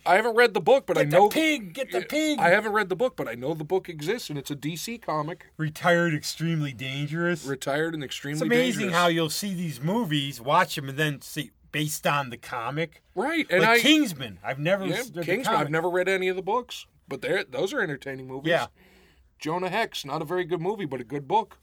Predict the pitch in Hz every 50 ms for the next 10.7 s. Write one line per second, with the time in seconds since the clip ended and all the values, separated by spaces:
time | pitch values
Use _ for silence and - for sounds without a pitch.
0 | _ - 170 170 165 151 - - 170 185 214 214 - - - 170 175 165 156 -
1 | - 147 135 117 - - 135 131 123 131 139 131 127 123 127 127 117 107 95 -
2 | 131 127 117 - - - 123 120 120 120 117 104 117 113 110 107 110 110 107 107
3 | 117 117 117 107 - - - 120 117 113 113 113 160 156 113 113 107 - 120 120
4 | 120 135 151 - 117 110 101 - _ _ _ - 175 185 185 170 - - 131 -
5 | 151 165 170 160 156 - 123 117 107 110 110 110 120 131 151 165 175 170 165 156
6 | 151 143 139 139 143 135 131 123 107 107 135 139 131 123 117 113 107 101 90 -
7 | _ _ _ _ _ _ _ _ _ _ 127 135 139 123 104 - _ _ _ _
8 | _ _ _ _ _ _ _ - 117 120 120 - - 143 139 123 - 247 294 156
9 | 180 185 117 123 113 110 107 117 - _ 220 247 214 156 - 170 170 147 - -
10 | 127 82 71 87 92 120 135 156 151 113 98 - - -